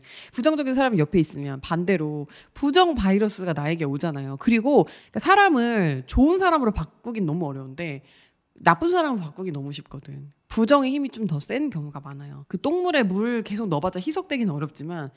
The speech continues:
흰 물에 똥물 넣으면 금방 똥물이 되는 거거든. 그게 한 방울만 떨어져도 똥물이거든요. 똥, 똥, 똥, 밟았네, 똥, <laughs> 밟았네.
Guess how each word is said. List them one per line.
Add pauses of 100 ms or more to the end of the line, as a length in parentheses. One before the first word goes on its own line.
(260)
흰 (100)
물에
똥물
넣으면
금방
똥물이
되는
거거든.
그게
한
방울만
떨어져도
똥물이거든요. (800)
똥,
똥,
똥, (140)
밟았네, (160)
똥,
<laughs>
밟았네.